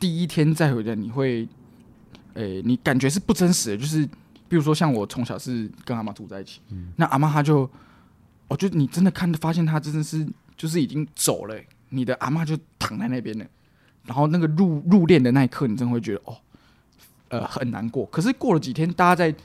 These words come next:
Speaker 1: 漫长的，就是这个习俗里面，通常又会恢复一点正常，可能跟，呃，很久没见的什么堂哥堂姐，就是大家会有说有笑，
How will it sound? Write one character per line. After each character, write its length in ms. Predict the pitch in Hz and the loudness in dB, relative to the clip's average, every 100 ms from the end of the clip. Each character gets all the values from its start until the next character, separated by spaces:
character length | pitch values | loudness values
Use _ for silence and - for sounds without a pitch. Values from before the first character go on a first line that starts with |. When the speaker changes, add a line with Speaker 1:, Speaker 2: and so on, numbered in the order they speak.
| - | -10
Speaker 1:
漫 260 | - 226 160 | 0 2 2
长 240 | - 113 | -2 -6
的， 300 | 120 123 120 - _ _ _ _ | -2 -2 -2 -6 _ _ _ _
就 140 | - 147 | -6 -4
是 100 | 147 | -2
这 100 | 156 | 0
个 80 | |
习 320 | 135 - - 123 | 0 -2 -6 -8
俗 220 | - 120 | -10 -10
里 80 | 107 | -6
面， 180 | 120 | -6
通 200 | 110 156 | -6 -4
常 100 | 151 | -2
又 220 | 135 147 139 | 2 2 2
会 60 | |
恢 180 | 143 135 | 0 -2
复 180 | 131 127 | -2 -6
一 20 | |
点 140 | 104 | -6
正 180 | - 110 | -10 -10
常， 160 | - - - _ _ _ | -10 -20 -20 _ _ _
可 100 | - | -6
能 140 | 120 123 | -4 0
跟， 440 | 143 151 151 156 127 | 2 2 2 0 0
呃， 180 | 117 - _ - | -2 -4 _ -12
很 180 | 139 | -6
久 120 | 139 120 | -2 -2
没 160 | 110 | -4
见 220 | - 151 | 0 2
的 100 | 123 | 4
什 100 | 113 | 2
么 80 | 101 | -2
堂 240 | - 113 127 | -4 -4 -2
哥 220 | 135 135 | -2 -4
堂 260 | - 113 | -6 -12
姐， 180 | 113 110 | -10 -10
就 80 | 110 | -10
是 60 | 117 | -4
大 100 | 117 | 0
家 120 | 120 | 2
会 160 | 123 | 2
有 100 | 101 | 0
说 220 | 90 113 107 | -2 -4 -4
有 100 | 90 | -2
笑， 220 | 113 | -4